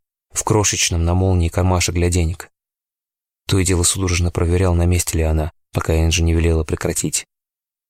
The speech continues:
Через несколько часов мы пришли к выводу, что сотрясения мозга у меня нет, и ускользнули, пока нас никто не успел остановить. Забились в палатку, урвали несколько часов драгоценного сна, крепко держа друг друга в объятиях.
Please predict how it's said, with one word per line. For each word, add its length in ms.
Через 240
несколько 300
часов 360
мы 80
пришли 260
к 80
выводу, 280
что 180
сотрясения 500
мозга 300
у 40
меня 220
нет, 260
и 60
ускользнули, 680
пока 180
нас 180
никто 280
не 120
успел 280
остановить. 580
Забились 400
в 80
палатку, 540
урвали 380
несколько 400
часов 360
драгоценного 560
сна, 340
крепко 300
держа 340
друг 200
друга 220
в 80
объятиях. 600